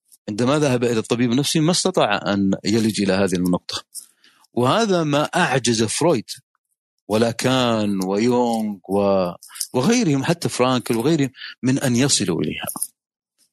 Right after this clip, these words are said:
أي نقطة، يعني، يمكن أن نقول أنها خاصة بالله.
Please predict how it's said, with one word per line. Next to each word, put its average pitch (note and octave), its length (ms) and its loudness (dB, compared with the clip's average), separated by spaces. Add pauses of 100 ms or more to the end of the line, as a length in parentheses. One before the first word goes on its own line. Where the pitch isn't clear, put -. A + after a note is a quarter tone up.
(200)
أي D#3+ 120 4
نقطة، D3+ 840 -2 (680)
يعني، A2+ 540 2
يمكن C3+ 720 2
أن A#2 180 2
نقول C3 540 2 (1120)
أنها B2+ 300 2
خاصة C#3 460 2
بالله. F2+ 420 0